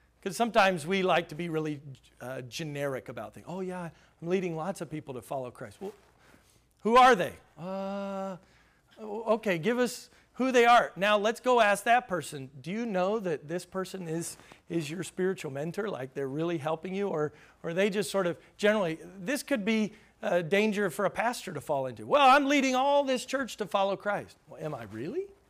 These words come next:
Or are they coming because their friends come here? Are they just coming because they like the piano player? They're just coming because they're married to somebody. Like, am I really leading these folks to follow Christ, or are they just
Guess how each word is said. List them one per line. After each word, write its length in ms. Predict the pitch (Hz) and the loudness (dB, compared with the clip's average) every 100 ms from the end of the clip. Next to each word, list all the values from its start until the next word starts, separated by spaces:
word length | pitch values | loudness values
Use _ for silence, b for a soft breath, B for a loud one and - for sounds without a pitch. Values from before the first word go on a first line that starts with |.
| _ _ _ _ _ _ _ _ - | _ _ _ _ _ _ _ _ -10
Or 120 | 156 | -6
are 60 | 160 | 0
they 140 | 185 | 0
coming 580 | 185 196 185 175 165 156 | 2 2 2 0 -4 -8
because 380 | 156 - 160 127 | -8 -8 -8 -8
their 120 | 127 | -10
friends 420 | - 214 196 170 | -6 -4 -4 -8
come 240 | - 135 127 | -10 -12 -12
here? 280 | 131 110 | -12 -10
Are 20 | 113 | -8
they 240 | 151 143 b b | -8 -8 b b
just 200 | - 165 | -6 -4
coming 360 | - 185 175 170 | 2 2 2 -4
because 580 | 156 - 175 165 147 - b b | -6 -6 -4 -4 -6 -12 b b
they 380 | 160 165 165 190 170 | -6 -4 -4 -6 -6
like 440 | 160 165 160 _ | -2 0 -2 _
the 300 | 165 147 135 b b - | -4 -4 -6 b b -6
piano 300 | 214 190 180 | 0 2 0
player? 460 | 139 147 123 117 131 | -2 -4 -4 -6 -2
They're 220 | 165 175 | 0 0
just 240 | 160 - | -6 2
coming 340 | 196 180 175 160 | 4 4 2 -6
because 320 | 143 175 143 | -4 -2 -2
they're 140 | 143 | -2
married 440 | 151 185 196 165 123 | 0 2 2 0 -6
to 100 | 147 | -10
somebody. 400 | 156 127 127 139 | -8 -8 -6 0
Like, 200 | 185 - B B | 0 -2 B B
am 80 | 180 | -4
I 80 | 151 | -4
really 400 | 160 202 226 220 | 0 2 4 4
leading 300 | 220 208 208 | 2 2 0
these 180 | 202 | 0
folks 240 | - 196 - | -2 -4 -6
to 80 | 170 | -8
follow 240 | 156 156 | -6 -6
Christ, 480 | - 143 147 180 - | -6 -2 -2 -2 -4
or 120 | 156 | -2
are 40 | |
they 160 | 143 147 | 0 -2
just 400 | 139 151 - | -2 -6 -6